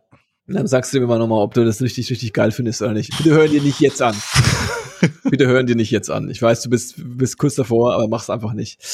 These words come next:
Speaker 1: Ähm,
Speaker 2: <laughs> Ich kann
Speaker 1: äh,
Speaker 2: stillhalten.
Speaker 1: und die, die zweite Empfehlung, die ich habe, auch so ein bisschen so ein No-Brainer, aber, ähm,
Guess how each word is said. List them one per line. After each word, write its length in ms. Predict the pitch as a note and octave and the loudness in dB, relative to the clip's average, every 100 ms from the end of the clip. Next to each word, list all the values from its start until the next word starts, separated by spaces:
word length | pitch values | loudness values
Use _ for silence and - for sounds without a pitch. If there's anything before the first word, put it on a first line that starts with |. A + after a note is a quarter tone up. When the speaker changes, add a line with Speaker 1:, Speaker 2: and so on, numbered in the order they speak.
| - - D#3+ - | -10 -10 -10 0
Speaker 1:
Ähm, 180 | B2+ A#2+ | 2 2
Speaker 2:
<laughs> 1000 | A#2+ - G3+ - G3+ - - - - | 0 0 -2 2 -2 -2 -4 -6 -6
Ich 120 | C#3+ - | -12 0
kann 100 | C3 | 4
Speaker 1:
äh, 260 | B2 B2 | 6 4
Speaker 2:
stillhalten. 520 | - C#3 B2 G#2+ A2+ A#2+ | 0 -4 -2 -4 -4 -2
Speaker 1:
und 200 | C#3+ C#3 | 0 4
die, 200 | C#3 C3 | 2 2
die 240 | D#3 C#3 | 0 0
zweite 360 | - C#3+ F3 D#3+ | 2 2 4 0
Empfehlung, 480 | D#3 E3 D#3 D#3 C#3+ | 2 2 4 2 0
die 40 | |
ich 140 | C3+ | 0
habe, 360 | C#3 C#3 C#3+ C3+ | 2 4 4 2
auch 160 | G#2+ C#3+ | 2 0
so 100 | D3 | 0
ein 20 | |
bisschen 200 | C#3+ C3+ | 0 0
so 100 | C3 | -2
ein 60 | C3+ | 2
No-Brainer, 720 | C3 C3+ C3+ B2+ C3 D3 - - | 2 4 2 2 2 0 -2 2
aber, 560 | B2+ B2 B2+ B2+ - B2+ | 4 6 4 4 0 0
ähm, 380 | B2 B2 A#2 | 2 0 -8